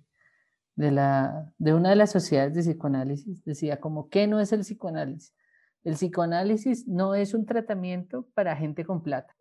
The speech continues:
exclusivamente". Y, y digo, "A ver, ¿cuántas personas de realmente escasos recursos se pueden psicoanalizar, ¿no? ¿Qué piensan ustedes de eso?".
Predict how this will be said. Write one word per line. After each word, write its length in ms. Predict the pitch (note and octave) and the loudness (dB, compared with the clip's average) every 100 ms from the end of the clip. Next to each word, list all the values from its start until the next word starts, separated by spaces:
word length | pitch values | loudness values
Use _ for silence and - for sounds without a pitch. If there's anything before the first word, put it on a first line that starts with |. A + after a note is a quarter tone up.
| - | -6
exclusivamente". 1040 | D#3+ - E3+ - D3 D3 D#3 C3+ A#2 _ _ _ _ _ _ _ _ _ _ _ _ - | -6 0 0 0 0 0 -2 -4 -6 _ _ _ _ _ _ _ _ _ _ _ _ -10
Y, 840 | D#3+ C#3+ C3 B2+ B2 A#2 A2+ - - | -4 0 0 0 -2 -4 -8 -14 -10
y 240 | C#3 B2+ | -6 -4
digo, 360 | B2 B2+ C3 A#2+ | -4 -4 -6 -6
"A 100 | B2+ | -8
ver, 220 | B2+ C3+ _ _ _ _ _ _ _ _ _ _ _ | -8 -12 _ _ _ _ _ _ _ _ _ _ _
¿cuántas 440 | C#3 B2+ B2 C3+ | -6 -4 -4 -6
personas 760 | C#3 F3+ E3 D3 C#3 D3+ E3 - - _ _ _ _ - | -4 -6 -6 -6 -6 -6 -8 -10 -20 _ _ _ _ -10
de 320 | D3 D3 C3+ | -4 0 -2
realmente 1120 | C3+ D3 D3 C#3 D3 F#3+ F#3 E3 E3 F#3+ F#3 - - | -2 0 2 4 4 4 2 0 0 -2 -4 -12 -10
escasos 600 | D#3 - - D#3+ C#3+ E3 | -10 -6 0 0 0 -4
recursos 640 | F3 F3+ D3+ C#3+ E3+ - _ _ _ _ _ | -6 -6 -8 -8 -10 -10 _ _ _ _ _
se 200 | - E3 | -6 -4
pueden 380 | D#3+ D3 C#3 D3+ | -2 0 0 0
psicoanalizar, 760 | D#3+ G#3 G3+ F#3 D3 C3 F#3 F#3+ - - | -2 -2 -2 -2 -4 -2 -2 -2 -6 -20
¿no? 220 | G#3 F#3+ A#3+ - _ | -12 -10 -12 -16 _
¿Qué 100 | - | -12
piensan 440 | - D3 C#3 E3 | -6 -4 -4 -6
ustedes 380 | F#3 F#3 F3 F3 | -8 -8 -8 -6
de 180 | G3 F#3+ | -6 -6
eso?". 220 | D#3+ - | -8 -14